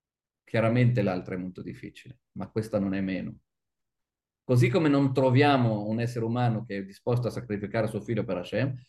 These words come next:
non troviamo un essere umano che serve Hashem solo e soltanto perché Hashem gliel'ha comandato.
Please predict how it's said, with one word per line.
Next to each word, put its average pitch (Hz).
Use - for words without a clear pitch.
non 117
troviamo 120
un 117
essere 120
umano 120
che -
serve 135
Hashem 143
solo 208
e 160
soltanto 196
perché 120
Hashem 120
gliel'ha 101
comandato. 92